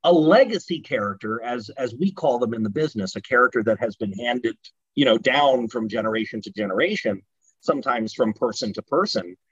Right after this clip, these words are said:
Th-, those are very rare to come by as an audition. Um, you just don't see them very often. So my first thought was, "Oh my gosh, I hope, you know,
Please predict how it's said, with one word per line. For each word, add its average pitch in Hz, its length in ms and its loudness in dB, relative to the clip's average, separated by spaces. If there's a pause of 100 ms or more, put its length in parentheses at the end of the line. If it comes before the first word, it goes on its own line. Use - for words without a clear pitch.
(680)
Th-, 156 220 6
those 220 340 0
are 147 200 2 (140)
very 135 360 -2
rare 101 500 -2 (360)
to 151 100 -2
come 143 320 -4
by 92 380 4 (100)
as 113 200 0
an 104 120 -2
audition. - 480 -4 (320)
Um, 95 520 2
you 113 120 -6
just 120 180 -2
don't 123 180 2
see 214 200 -4
them 110 180 -6
very 92 240 -4
often. - 320 -14 (520)
So 139 300 4
my 123 200 0
first - 320 0
thought 202 240 4
was, 117 280 -2
"Oh 120 100 -10
my 98 120 -8
gosh, 185 320 0
I 107 80 -6
hope, 104 220 -2 (180)
you - 100 -6
know, 92 120 -6